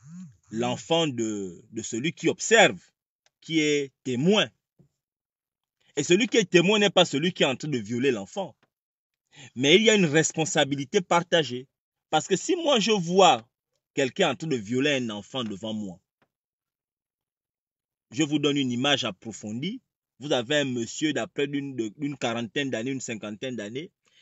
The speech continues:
qui est en train d'abuser sexuellement devant vos yeux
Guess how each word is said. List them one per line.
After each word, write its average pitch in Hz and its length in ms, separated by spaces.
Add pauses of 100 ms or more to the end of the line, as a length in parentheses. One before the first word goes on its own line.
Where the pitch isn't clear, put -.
(220)
qui 170 100
est 170 40
en 139 120
train 160 180
d'abuser 127 580
sexuellement 139 800
devant 131 360
vos 139 200
yeux 127 420